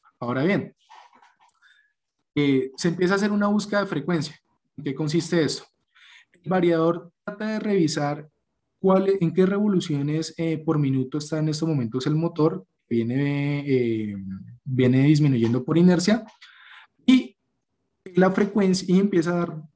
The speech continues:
salida de frecuencia y empieza a dar voltaje de salida, hasta el punto en que estos tres se van a encontrar. Entonces, eh, la salida de frecuencia, el voltaje, eh, a la salida y las R P Ms del motor se van a encontrar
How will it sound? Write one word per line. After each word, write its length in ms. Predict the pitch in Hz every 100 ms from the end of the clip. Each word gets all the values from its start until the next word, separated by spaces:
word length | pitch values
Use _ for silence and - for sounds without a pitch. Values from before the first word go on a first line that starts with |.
| _
salida 300 | 165 170 175
de 80 | 175
frecuencia 460 | 175 185 170 156 175
y 80 | 165
empieza 260 | 147 127
a 60 | 135
dar 80 | 139
voltaje 400 | 147 147 143 151
de 60 |
salida, 480 | 156 165 147 175 - _ - _ _ _ -
hasta 140 | 190
el 80 | 185
punto 300 | 196 190 190
en 140 | 190
que 80 | 190
estos 320 | 165 - 170
tres 240 | - 185 196
se 60 |
van 160 | 139 123
a 20 |
encontrar. 500 | 127 127 139 156 110 _ _ -
Entonces, 520 | 190 156 120 120 - -
eh, 380 | 139 131 120 117
la 100 | 120
salida 380 | 120 120 170 190
de 80 |
frecuencia, 560 | 190 196 190 185 185 185
el 120 | 185
voltaje, 1200 | 143 127 123 - 147 156 165 170 170 170 156 147
eh, 40 | 147
a 80 | 156
la 100 | 170
salida 460 | 190 180 175 185 180
y 280 | 151 139
las 240 | 131 123 131
R 180 | 147 156
P 140 | 170
Ms 140 | 170
del 100 | 165
motor 320 | 156 135 190 190
se 160 | 147
van 120 | 127
a 40 | 143
encontrar 480 | 147 139 175 196